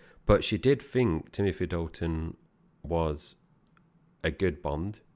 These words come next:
She said, obviously, Roger Moore is old now, and it was nice to see a, a younger actor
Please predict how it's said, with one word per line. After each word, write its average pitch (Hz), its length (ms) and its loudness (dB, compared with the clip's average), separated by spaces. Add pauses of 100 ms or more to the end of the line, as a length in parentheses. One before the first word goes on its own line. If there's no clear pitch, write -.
She - 160 -12
said, 80 200 -2
obviously, 76 380 -4
Roger 73 300 -4
Moore 73 320 -2 (800)
is 78 180 -6
old 73 240 -2
now, 73 240 -6
and 69 100 -6
it - 40 -8
was - 100 -12
nice 80 280 -6
to 78 80 -10
see 76 440 -4 (580)
a, 76 460 -4
a 76 80 -6
younger 78 600 -2 (340)
actor 78 480 -6